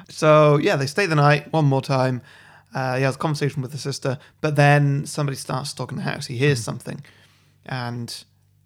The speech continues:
Speaker 1: uh, this guy with a gun comes in, shoots the sister.
Speaker 2: Yeah, she's dead.
Speaker 1: 'Cause, oh, well, he didn't know who hired him
Speaker 2: Mm.
Speaker 1: either. So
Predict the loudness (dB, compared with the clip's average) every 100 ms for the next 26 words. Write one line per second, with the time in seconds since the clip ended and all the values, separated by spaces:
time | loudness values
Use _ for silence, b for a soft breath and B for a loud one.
0 | _ -8 -6 -6 -6 -10 -4 -4 -2 -4
1 | -4 -4 -4 -2 -2 -2 -6 -8 -4 -4
2 | -4 -6 -6 -6 -4 -6 -6 -6 -6 -4
3 | -6 -6 -10 -14 _ _ -8 -8 -6 -6
4 | -4 -4 -6 _ -10 -4 -2 0 2 4
5 | 4 2 2 0 0 -4 -4 -4 -8 -12
6 | _ _ -8 -4 -4 -6 -8 _ _ _
7 | _ -14 -6 -6 -6